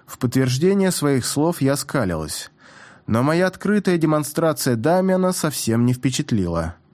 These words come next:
"Это не имеет значения. Каждый сам определяет степень своей человечности", — обронил он тихо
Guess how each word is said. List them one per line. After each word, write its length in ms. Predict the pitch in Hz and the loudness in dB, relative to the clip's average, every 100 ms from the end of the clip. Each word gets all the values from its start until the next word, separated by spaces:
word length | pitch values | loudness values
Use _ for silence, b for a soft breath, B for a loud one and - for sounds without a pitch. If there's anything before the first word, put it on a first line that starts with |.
| _ b b b _ | _ b b b _
"Это 340 | 240 247 214 | 0 0 2
не 200 | 180 170 | 2 4
имеет 300 | 156 160 147 | 4 2 0
значения. 840 | 107 113 104 131 127 104 85 73 - _ b b b b b - | 0 0 0 0 0 0 -2 -6 -12 _ b b b b b -4
Каждый 420 | 180 196 180 185 | 0 0 2 0
сам 320 | - 170 175 | 2 2 2
определяет 560 | 151 135 131 127 123 110 | 0 0 2 2 2 -2
степень 400 | - 131 123 107 | -2 0 0 -2
своей 280 | - 107 | 0 0
человечности", — 920 | 101 113 107 107 104 - 85 - 78 - _ _ b b b b | 0 0 0 0 0 -2 -6 -6 -10 -10 _ _ b b b b
обронил 500 | 135 113 120 143 175 | -2 0 0 2 2
он 140 | 143 | 0
тихо 500 | 110 160 156 147 135 | 0 -2 0 -2 -2